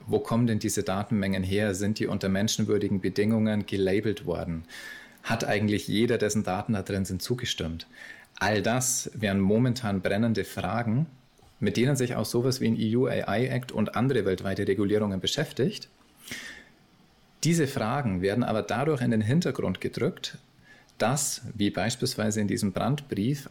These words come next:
einige sehr populäre, sehr medienstarke Persönlichkeiten auf ein sehr, sehr unwahrscheinliches, aber natürlich die Fantasie anregendes Ereignis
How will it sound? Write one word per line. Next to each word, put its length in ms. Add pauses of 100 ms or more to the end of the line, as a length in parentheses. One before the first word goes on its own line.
einige 360
sehr 260
populäre, 800
sehr 200
medienstarke 1000
Persönlichkeiten 1000 (880)
auf 560 (580)
ein 480
sehr, 320
sehr 240
unwahrscheinliches, 1040
aber 240
natürlich 440
die 120
Fantasie 760
anregendes 680
Ereignis 880